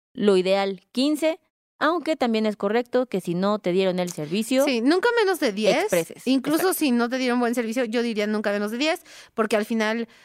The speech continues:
Speaker 2: l-, toda la industria del servicio está seteada de un modo que está muy, muy, muy culera para los meseros. Pero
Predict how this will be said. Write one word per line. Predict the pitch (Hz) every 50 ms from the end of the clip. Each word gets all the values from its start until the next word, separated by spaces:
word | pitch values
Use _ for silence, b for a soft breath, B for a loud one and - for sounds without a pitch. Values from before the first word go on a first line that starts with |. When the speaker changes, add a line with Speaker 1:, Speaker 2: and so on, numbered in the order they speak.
| b b b b _ _ _ _ _ _
Speaker 2:
l-, | 214 220 208
toda | - - 247 240 240 247
la | 247 233
industria | 220 214 208 240 226 - 233 226
del | 220 214 214
servicio | 233 208 196 214 226 214 - 214
está | 202 208 - - 196 196 202 202 196
seteada | 190 - 233 196 190 196 190 196 202 202
de | 208 208
un | 220 233
modo | 226 226 220 220
que | 208 208
está | 185 - 190
muy, | 196 202 196 190
muy, | 196 202 202 202
muy | 214 214 262 294 285 214
culera | - 220 214 214 208 196
para | 202 185 190
los | 196 208 208
meseros. | 233 240 262 254 247 302 427 - B B B B B B B B B _
Pero | - 403 381 359 339 349